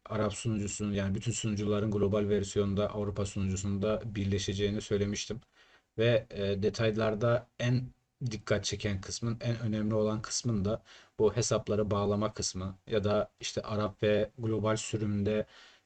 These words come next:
iki farklı mail kullanmanız, yani giriş yöntemlerinizin farklı olmasıyla alakalı, e, bazı bilgiler vermiştim size.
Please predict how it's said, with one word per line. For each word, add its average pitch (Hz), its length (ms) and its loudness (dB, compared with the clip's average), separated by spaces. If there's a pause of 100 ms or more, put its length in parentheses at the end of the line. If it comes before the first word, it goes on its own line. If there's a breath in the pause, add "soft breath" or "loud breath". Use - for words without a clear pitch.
iki 110 240 -2
farklı 110 380 -2
mail 107 360 2
kullanmanız, 95 640 -2
yani 101 300 -2
giriş 117 360 2
yöntemlerinizin 120 760 6
farklı 107 360 2
olmasıyla 107 460 2
alakalı, 104 600 0
e, 98 160 2
bazı 101 280 2
bilgiler 101 400 2
vermiştim 98 440 0
size. 87 300 -6